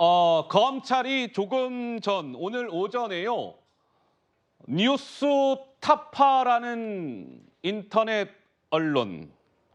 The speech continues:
플러스 제이티비씨를 상대로 강제 수사에 착수했습니다.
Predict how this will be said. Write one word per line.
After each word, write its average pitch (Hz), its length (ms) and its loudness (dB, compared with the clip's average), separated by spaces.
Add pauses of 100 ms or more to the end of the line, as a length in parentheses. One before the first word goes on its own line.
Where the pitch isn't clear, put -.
(140)
플러스 156 760 0 (720)
제이티비씨를 233 1120 0
상대로 196 720 0 (720)
강제 226 920 0
수사에 196 840 -2
착수했습니다. 160 880 -4